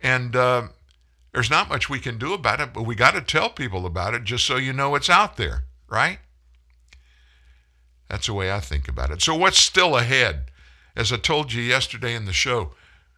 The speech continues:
we couldn't even get close to getting through all the material, the important things that we needed to talk to you about. Let me tell you what's up ahead. We've got a half hour left. In just a moment after the break, Leo Terrell is gonna join us.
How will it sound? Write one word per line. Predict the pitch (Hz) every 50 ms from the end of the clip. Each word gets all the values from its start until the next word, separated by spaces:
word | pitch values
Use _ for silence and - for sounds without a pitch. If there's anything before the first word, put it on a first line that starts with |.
| _ _ _ _ _ -
we | 135 139
couldn't | - - 147 131 123
even | 127 110 113 110
get | 95 117 110 92 -
close | - - 139 131 135 120 -
to | - 120
getting | 95 110 107 104 104 95
through | - - 117 107 101
all | 101 104 95
the | 98
material, | 95 90 85 76 - - 123 120 117 92 85
the | 82 85 87 87
important | 98 92 87 - - 120 127 - - 104 85
things | - 104 95 92 87 -
that | 98 80
we | 87 98
needed | 98 101 101 87 87 76 71
to | 82 73
talk | - - 101 101 95 -
to | - -
you | 78 71
about. | 64 64 67 64 - - _ _ _ _ _ _ _ - - - - - -
Let | 123
me | 147 139
tell | - 135 135
you | 131 123 110
what's | 107 107 - - 120
up | 113 107 -
ahead. | 107 95 95 98 92 80 76
We've | 85 98 107
got | - 113 107 104 - - - - - _ _ _ _ _ -
a | 92 98
half | 95 110 113 113 110 - 120
hour | 101 107 107 101 98 95
left. | 95 101 107 98 85 76 - - - - _ _ _ _ _ _ _ _ _ _ _ _ _ _ _ _ _ _ _ _
In | - 113 113
just | 113 147 147 - -
a | 143
moment | 139 147 143 135 123
after | 127 131 120 - 123
the | 107 113 104
break, | 110 127 123 120 - -
Leo | 131 151 147 147 143 147
Terrell | 123 - 135 131 139 143 147 143 135 127 120
is | 113 -
gonna | 135 127 120 117 110
join | 92 127 120 127 123 117 95
us. | 82 78 - - -